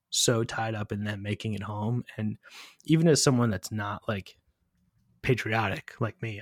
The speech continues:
obviously, I live in another country, but, like, you kinda get teared up at the end, you know? You're like, "Yes, we did it." It's like a win one for the Gipper type of moment, you know? "We fucking brought these guys home,"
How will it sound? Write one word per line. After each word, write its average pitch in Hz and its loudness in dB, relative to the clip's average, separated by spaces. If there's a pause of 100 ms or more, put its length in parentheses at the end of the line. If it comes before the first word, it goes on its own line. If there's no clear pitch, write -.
obviously, 107 -4 (100)
I 110 -2
live 120 4
in 110 0
another 110 0
country, 113 -4
but, 113 -2 (760)
like, 104 -6 (500)
you 135 6
kinda 170 4
get 147 4
teared 147 6
up 208 4
at 139 4
the 151 -8
end, - -4
you 123 -6
know? 117 -4
You're 147 4
like, 113 0
"Yes, - -4 (160)
we 135 8
did 113 2
it." 107 -4
It's - -8
like 120 0
a 117 4
win 123 6
one 113 0
for - -6
the 110 -6
Gipper 110 0
type 107 -4
of 110 -2
moment, 107 -6
you 120 -4
know? 113 -6
"We 113 -2
fucking 113 -4
brought 107 -2
these 110 -2
guys 101 -6
home," 107 -4